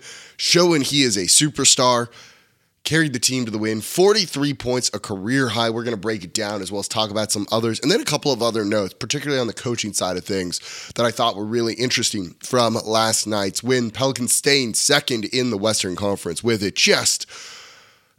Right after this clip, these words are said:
an incredible performance. I don't really, you know, we could end the show right there, but let's break it down a little bit further than that.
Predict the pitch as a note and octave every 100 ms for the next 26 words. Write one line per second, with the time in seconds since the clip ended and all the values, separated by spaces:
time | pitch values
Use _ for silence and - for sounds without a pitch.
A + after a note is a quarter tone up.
0 | - D3 B2+ C#3+ C#3 C3 B2 G#2+ B2+ C#3
1 | - G2+ A#2+ A2+ B2 B2 A#2+ G2+ B2+ G#2
2 | - B2 B2+ C#3 A#2+ B2+ B2 A#2 G2+ -
3 | B2+ G2+ F#2 G2 G#2 G2+ A#2 F#2+ G#2+ G2+
4 | F#2 A2+ C#3 F2 - F2 D#2+ D2+ - -
5 | G2+ G2 G#2+ G2+ -